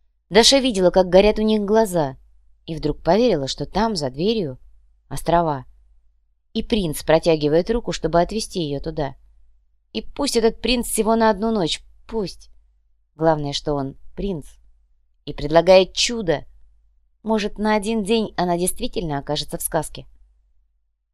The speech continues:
Даша вложила ладонь в крепкую руку мужчины, затаила дыхание, а войдя, прошептала: "Он черный".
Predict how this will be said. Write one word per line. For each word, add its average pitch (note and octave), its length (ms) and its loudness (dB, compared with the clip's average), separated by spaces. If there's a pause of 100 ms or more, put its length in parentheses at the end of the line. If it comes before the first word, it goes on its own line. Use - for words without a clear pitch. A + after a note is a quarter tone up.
(240)
Даша D4 280 4
вложила B3+ 460 6
ладонь A3 340 6
в - 100 -10
крепкую F3+ 400 0
руку D#3+ 240 -2
мужчины, G#3 580 -4 (540)
затаила E3+ 520 4
дыхание, D#3 640 -2 (460)
а F#3 100 2
войдя, G#3 260 4
прошептала: D#3 720 -4 (1120)
"Он G3 200 -20 (160)
черный". G#3+ 760 -8